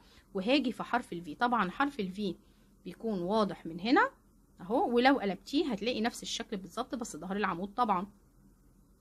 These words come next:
وزي ما قلت لكم، آه، طالما شغالين رايح جاي، الغرزه ملهاش ظهر وملهاش وش، وشها زي ظهرها، مفيش فرق بينهم.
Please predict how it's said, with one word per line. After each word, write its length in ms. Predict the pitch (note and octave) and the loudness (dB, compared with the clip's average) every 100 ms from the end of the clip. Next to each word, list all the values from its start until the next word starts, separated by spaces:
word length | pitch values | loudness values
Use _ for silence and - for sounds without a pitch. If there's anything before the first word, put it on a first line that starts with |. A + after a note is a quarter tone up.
| - - - | -20 -20 -10
وزي 260 | F#3 B3+ D#4+ | 2 8 10
ما 100 | C4 | 10
قلت 280 | G#3+ - - | 6 -4 -10
لكم، 260 | - - - - - - | -14 -18 -18 -20 -20 -6
آه، 140 | F#3 F#3+ | -2 0
طالما 420 | G#3 A#3+ A#3+ E3+ | 4 6 6 4
شغالين 520 | - F3 F3 A#3+ G#3 | -2 0 2 2 4
رايح 400 | A3+ C4+ C4+ - | 4 4 2 0
جاي، 500 | G#3+ C4+ G#4 A4 F#3 | 4 6 6 4 2
الغرزه 380 | F#3 G3+ B3 G3+ | -2 0 0 0
ملهاش 340 | E3+ F#3+ A3+ | 0 -2 0
ظهر 280 | G3+ A#3+ A3+ | 0 0 0
وملهاش 640 | A3 G#3 F#3+ E3+ A3+ - | 0 0 0 0 -2 -4
وش، 220 | - - - | -8 -12 -10
وشها 380 | F3 - F4 | -4 0 4
زي 240 | B3 C#4 B3+ | 6 6 6
ظهرها، 440 | F3+ E3 C#4+ C#4+ | 4 2 2 2
مفيش 300 | F3+ B3+ - | 0 -2 -4
فرق 280 | - A#3+ - | 0 0 0
بينهم. 380 | A3+ E3+ D3+ | 0 -2 -4